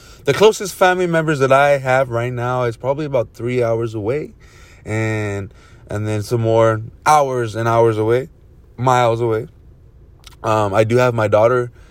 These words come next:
in the same town that I live, which is awesome because she is still my family. That's my daughter, and I love her.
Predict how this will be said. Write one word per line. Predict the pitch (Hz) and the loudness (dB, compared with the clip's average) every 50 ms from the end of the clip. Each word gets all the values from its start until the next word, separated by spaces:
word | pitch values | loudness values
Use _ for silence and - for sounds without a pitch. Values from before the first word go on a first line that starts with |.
| - - - - - | -20 -20 -20 -12 -8
in | 127 131 | -6 -6
the | 123 | -2
same | - 156 156 160 | 0 0 0 0
town | 151 170 160 160 160 | -2 -4 -4 -2 0
that | 156 147 | 2 2
I | 147 147 | 4 4
live, | 156 165 175 175 156 131 | 2 2 0 0 -2 -4
which | 131 139 127 139 | -6 -6 -6 -6
is | 127 117 | -6 -6
awesome | - - 123 135 139 - - 147 143 131 | -2 2 2 2 2 2 -2 -6 -6 -6
because | 123 127 113 - 127 123 123 120 113 110 | -6 -8 -6 -4 0 0 2 0 0 -4
she | - - 135 139 131 | -8 -10 -10 -10 -8
is | 143 143 135 | -8 -8 -10
still | - - 123 139 147 | -8 -4 -4 -4 -2
my | 147 143 143 | -4 -6 -6
family. | 135 - 139 147 165 170 160 127 | -8 -8 -10 -10 -10 -10 -8 -8
That's | 120 123 120 - | -8 -8 -10 -10
my | 135 135 131 | -10 -8 -6
daughter, | 123 139 160 185 - 101 110 - - - - - - - - - | -6 -6 -6 -8 -10 -12 -14 -16 -20 -20 -20 -20 -20 -20 -18 -8
and | - 113 120 | -2 0 4
I | |
love | 120 127 143 160 139 | 6 6 4 4 2
her. | 113 104 101 101 | -2 -6 -6 -8